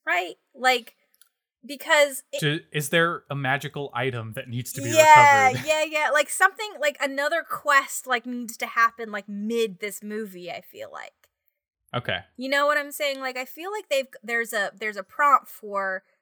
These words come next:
Speaker 1: getting to this point, and then this point is what starts an adventure. 'Cause I'm thinking, like, Indiana Jones.
Speaker 2: It's that same coyote,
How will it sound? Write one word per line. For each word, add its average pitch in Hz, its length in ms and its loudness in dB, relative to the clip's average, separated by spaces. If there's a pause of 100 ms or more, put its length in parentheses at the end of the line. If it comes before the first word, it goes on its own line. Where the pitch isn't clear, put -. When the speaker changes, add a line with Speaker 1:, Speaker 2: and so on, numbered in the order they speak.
(180)
Speaker 1:
getting 226 320 -4
to 208 160 -10 (240)
this 208 180 -6
point, 147 520 -14 (420)
and 220 120 -4
then 220 140 -8
this 240 160 -6
point 240 340 -4
is 196 220 -14
what 196 180 -6
starts - 720 -4 (720)
an 190 100 -8
adventure. 202 440 -6
'Cause 277 140 -4
I'm 302 120 -2
thinking, 330 340 -10
like, 233 320 -4
Indiana 285 520 -8
Jones. 220 260 -4
Speaker 2:
It's 220 100 -4
that 113 200 0
same 123 400 -2
coyote, 117 480 -2